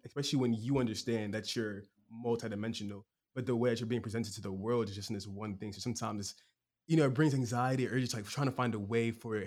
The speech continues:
people to get to know you fully. Now, like, I'm learning that it's like, okay, in due time, like, people will see who you are over time. Like, if you're a complex person, we're all complex beings. So you don't have to put the pressure on yourself to explain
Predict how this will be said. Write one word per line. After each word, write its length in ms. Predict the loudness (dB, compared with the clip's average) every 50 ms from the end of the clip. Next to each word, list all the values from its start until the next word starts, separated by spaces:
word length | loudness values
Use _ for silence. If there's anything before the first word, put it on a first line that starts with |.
| -6 -12 _ _
people 200 | -2 0 0 0
to 100 | 0 0
get 120 | 0 -2 0
to 80 | -2
know 200 | -2 0 0 0
you 160 | 0 -2 -4 -8
fully. 600 | -10 -14 -12 -6 -2 -2 -2 -2 -2 -4 -6 -8
Now, 320 | -4 -2 0 0 2 2
like, 140 | 2 0 0
I'm 180 | -2 -2 -2 0
learning 300 | 2 2 2 2 0 0
that 120 | -2 -4 -4
it's 120 | -6 -6
like, 80 | -6 -6
okay, 380 | -6 -6 -8 -8 -8 -10 -14 -16 _ _ _ _ _ 2
in 160 | 4 4 6
due 140 | 6 4 4
time, 340 | 4 2 0 0 0 -2 -4 -4
like, 160 | -4 -4 -2
people 200 | 0 0 2 4
will 100 | 4 2 2
see 240 | 2 0 0 2
who 220 | 0 0 -2 -2 -2
you 180 | 0 0 0
are 300 | 0 0 0 0 -2 -4 -4
over 160 | -4 -4 -4
time. 320 | -4 -6 -6 -4 -4 -4 -6
Like, 200 | -8 -10 -14 -18 _ -20 -18 -12
if 120 | -4 0 2
you're 100 | 2 2
a 60 | 2
complex 400 | 0 -2 -2 0 0 0 -2 -2
person, 320 | -4 -4 -4 -2 -2 0
we're 100 | 0 0
all 120 | 0 0 0
complex 320 | 0 0 0 0 0 0
beings. 360 | 0 2 2 2 0 -2 -4 -8 -16 -20 _ _ _
So 140 | -6 0 2
you 80 | 4 4
don't 200 | 4 2 0 -2
have 400 | 0 2 2 4 2 2 -2 -4
to 100 | -6 -6
put 180 | -4 -4 -4 -4
the 80 | -4
pressure 320 | -6 -4 -2 -2 -2 0 -2
on 40 |
yourself 280 | -2 -2 -2 -2 -4 -4
to 100 | -4 -6
explain 560 | -6 -6 -8 -10 _ -2 0 0 0 0 0